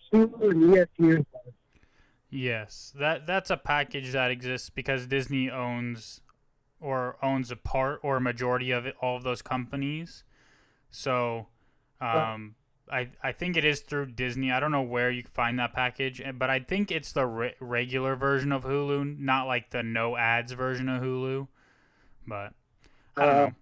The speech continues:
Speaker 2: I think E S P N Plus is worth it for soccer fans because, you know, you can watch, like, a lot of things on there that, like, you know, if Manchester United's playing in, like, the Carabao Cup, that's the only place you can watch it.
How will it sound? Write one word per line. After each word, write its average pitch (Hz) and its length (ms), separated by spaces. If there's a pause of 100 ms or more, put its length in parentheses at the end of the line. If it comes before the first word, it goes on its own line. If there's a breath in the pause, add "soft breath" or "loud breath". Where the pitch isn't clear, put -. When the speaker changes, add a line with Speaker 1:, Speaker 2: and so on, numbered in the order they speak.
(240)
Speaker 2:
I 190 100
think 226 260
E 220 80
S 202 100
P - 120
N 175 120
Plus 170 260
is 135 100
worth 143 260
it 147 160
for 123 600
soccer 139 400
fans 147 460
because, 123 500
you 123 80
know, 123 100
you 120 100
can 143 140
watch, 123 280
like, 117 260 (500)
a 117 120
lot 117 240
of 117 120
things 123 300
on 123 180
there 127 220
that, 113 400
like, 110 300
you 135 100
know, 117 160
if 117 60
Manchester 131 400
United's 120 320
playing 120 300
in, 117 140
like, 117 220
the 113 260
Carabao 117 500
Cup, 127 340
that's 123 180
the - 60
only 127 180
place 120 260
you 131 60
can 117 160
watch 107 300
it. 131 240